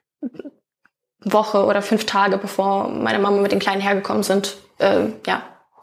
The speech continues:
ist er dorthin gegangen und ist jetzt dort und darf nicht raus, bevor Krieg endet.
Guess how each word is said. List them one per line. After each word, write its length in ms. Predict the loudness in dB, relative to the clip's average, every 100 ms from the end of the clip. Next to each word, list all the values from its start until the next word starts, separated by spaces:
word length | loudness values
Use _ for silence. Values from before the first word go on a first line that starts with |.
| _ -8 -6 -4
ist 140 | -2
er 60 | 0
dorthin 300 | 0 -2 -4
gegangen 340 | -4 -2 -4
und 220 | -4 -4 -4
ist 160 | -2
jetzt 260 | -2 -2 0
dort 280 | 2 0 -6 -12 -12 -2
und 120 | 2
darf 160 | 2 0
nicht 200 | -2 2
raus, 320 | 4 2 0
bevor 260 | -4 -2 -2
Krieg 220 | -2 -2
endet. 380 | -2 -2 -6